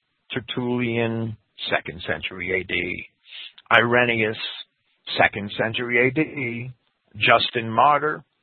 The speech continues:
second century A D. Yet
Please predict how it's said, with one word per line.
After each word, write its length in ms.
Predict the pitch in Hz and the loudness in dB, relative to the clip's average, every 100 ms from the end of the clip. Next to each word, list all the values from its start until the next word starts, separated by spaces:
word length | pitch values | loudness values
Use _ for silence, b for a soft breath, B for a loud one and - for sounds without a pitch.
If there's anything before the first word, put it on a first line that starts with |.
| _ _ - - - | _ _ -8 0 2
second 320 | - 117 110 - | 0 -4 -4 -2
century 540 | 123 123 127 131 131 | 0 -2 -4 0 0
A 40 | |
D. 460 | 139 156 123 117 - _ _ _ _ _ _ _ _ _ _ _ _ _ _ _ _ _ _ _ _ _ _ - | 0 0 -2 -4 -12 _ _ _ _ _ _ _ _ _ _ _ _ _ _ _ _ _ _ _ _ _ _ 6
Yet 160 | 196 | 6